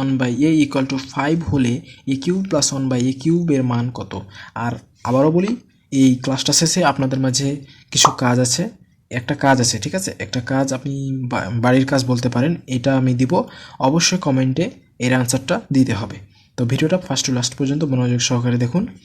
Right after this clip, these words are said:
a plus one by a equal to five হলে a cube plus one by a cube এর মান কত?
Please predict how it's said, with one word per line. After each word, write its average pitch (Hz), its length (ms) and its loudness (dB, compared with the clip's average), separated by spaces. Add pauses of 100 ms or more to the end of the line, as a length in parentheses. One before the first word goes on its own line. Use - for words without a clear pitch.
(320)
a 143 100 0
plus - 220 0 (100)
one 131 140 2
by 117 100 2 (120)
a - 100 4
equal 139 220 0
to 131 40 -2 (120)
five 170 220 0
হলে 147 200 2
a 135 220 -4
cube 190 200 -2
plus 139 240 0
one 127 120 -2
by 120 80 2
a 139 200 0
cube 180 280 0
এর 135 100 2
মান 135 280 -2
কত? - 240 -6